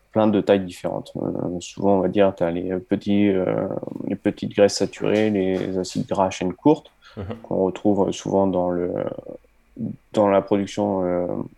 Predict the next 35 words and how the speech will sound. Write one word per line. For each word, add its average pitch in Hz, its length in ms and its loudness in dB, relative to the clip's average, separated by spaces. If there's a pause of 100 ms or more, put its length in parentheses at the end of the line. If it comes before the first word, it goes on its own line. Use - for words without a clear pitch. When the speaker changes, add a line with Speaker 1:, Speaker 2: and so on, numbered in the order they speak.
(140)
Speaker 1:
euh, - 180 -4 (240)
du 101 220 -2
corps, 113 320 2
euh, 90 180 0
au 90 240 -2
niveau 95 240 0
du 90 100 -6
microbiote. 95 540 -2 (580)
Les 92 200 0
bactéries 98 420 2
produisent 95 400 -4
des, 90 220 -2
euh, 55 160 -2 (280)
acides - 280 -6
gras 90 120 -2
à - 40 -4
chaîne - 200 -6
courte. - 340 0 (480)
Et 101 60 2
elles, 104 100 6
on 98 100 4
dit 101 140 2
qu'elles 92 180 0
sont - 160 -4
positives 92 580 -2
pour 92 120 -2
la 90 40 -2
santé, 110 500 2
qu'elles 95 160 0
peuvent - 200 -6
protéger 92 420 -6
du 95 420 -2
cancer - 360 -6
du 90 140 -6
côlon 104 500 0